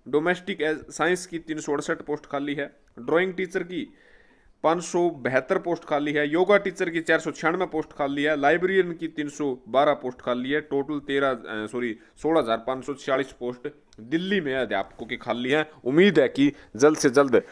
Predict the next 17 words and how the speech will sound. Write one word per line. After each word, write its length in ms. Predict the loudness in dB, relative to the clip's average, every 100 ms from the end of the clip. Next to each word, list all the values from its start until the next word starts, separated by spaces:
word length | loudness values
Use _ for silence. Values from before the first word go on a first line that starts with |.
| -8 0
दिल्ली 360 | 2 4 4
सरकार 400 | 2 2 2 4
भर्ती 300 | 2 0 0
निकालेगी, 560 | 2 2 4 6 6 2
क्योंकि 340 | 2 2 4
दो 200 | 6 6
हज़ार 160 | 6 4
चौबीस 440 | 6 6 6 0
का 200 | 0 -2
चुनाव 460 | -2 -4 2 6 6
आने 180 | 6 6
वाला 280 | 6 6
है 160 | 4 4
और 80 | 2
चुनाव 320 | 0 4 4
इफेक्ट 460 | 4 0 -2 0 -2
प्रत्येक 460 | 0 0 0 0